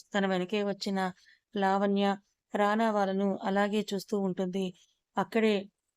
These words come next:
ఉన్న రానాను గమనించదు లావణ్య. తండ్రిని హత్తుకొని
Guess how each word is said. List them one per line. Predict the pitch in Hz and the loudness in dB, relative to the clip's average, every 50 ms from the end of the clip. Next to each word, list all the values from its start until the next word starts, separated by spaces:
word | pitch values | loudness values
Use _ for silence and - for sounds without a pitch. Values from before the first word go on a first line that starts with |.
| _ _ _ _ _ _ _ _ _ | _ _ _ _ _ _ _ _ _
ఉన్న | 226 214 214 214 214 | 0 2 4 4 4
రానాను | 202 196 190 196 214 226 220 202 202 202 | 4 4 4 4 4 4 4 4 2 2
గమనించదు | 202 202 185 190 196 208 202 202 202 190 185 196 196 233 - - | 2 2 2 4 4 2 2 2 0 2 2 2 0 0 -2 -4
లావణ్య. | 202 190 175 180 185 196 196 196 196 190 185 185 - _ _ _ _ _ _ - | -2 0 0 0 2 0 2 2 2 0 0 -2 -8 _ _ _ _ _ _ 0
తండ్రిని | 208 202 202 202 208 214 214 208 196 185 185 - - _ _ _ _ _ _ | 2 2 2 2 2 2 2 2 2 0 0 -4 -12 _ _ _ _ _ _
హత్తుకొని | - 220 214 - - 269 - 240 208 214 214 | 0 0 0 0 -2 2 4 4 6 6 4